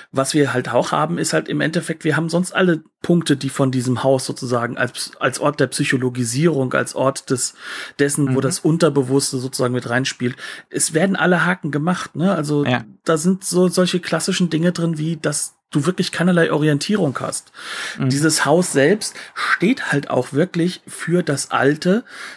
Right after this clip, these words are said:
Speaker 1: das irgendwo nicht weggehen will, weil,
Speaker 2: Mhm.
Speaker 1: wenn wir das mal so haben, dieser Sturm wird alles wegwischen, aber nicht dieses
Speaker 2: Mhm.
Speaker 1: Haus. Das ist das
Speaker 2: Es ist
Speaker 1: Einzige,
Speaker 2: ja
Speaker 1: was
Speaker 2: auf,
Speaker 1: auf
Speaker 2: es ist auf
Speaker 1: Stein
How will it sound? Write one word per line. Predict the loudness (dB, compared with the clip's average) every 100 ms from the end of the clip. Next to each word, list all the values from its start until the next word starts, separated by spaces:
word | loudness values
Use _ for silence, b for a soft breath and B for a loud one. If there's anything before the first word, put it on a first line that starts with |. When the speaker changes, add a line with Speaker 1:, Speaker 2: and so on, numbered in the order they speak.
| B
Speaker 1:
das | -6 -4
irgendwo | 2 4 4 2
nicht | 2 2 0
weggehen | -2 -2 -2 0 -2 -2
will, | 0 4 4 2 -2
weil, | -2 2 4 4
Speaker 2:
Mhm. | 2 -6 -10 -2
Speaker 1:
wenn | 0 2
wir | 4
das | 2 2
mal | 0
so | 0 0
haben, | 0 2
dieser | 2 0
Sturm | -2 -4 -8 0 2 4 2
wird | 0 0
alles | 2 2 2 -2
wegwischen, | -4 -2 -2 -2 -6 -10
aber | -8 -2 2
nicht | 2 0 -2
dieses | -2 -2 -2
Speaker 2:
Mhm. | -4
Speaker 1:
Haus. | -4 -4 -6 -8
Das | -6
ist | -4
das | -2
Speaker 2:
Es |
ist |
Speaker 1:
Einzige, | -2 -2 0 2
Speaker 2:
ja | 2
Speaker 1:
was | 2 0
Speaker 2:
auf, | 0
Speaker 1:
auf |
Speaker 2:
es | 2
ist | 2
auf | 0
Speaker 1:
Stein | 2 2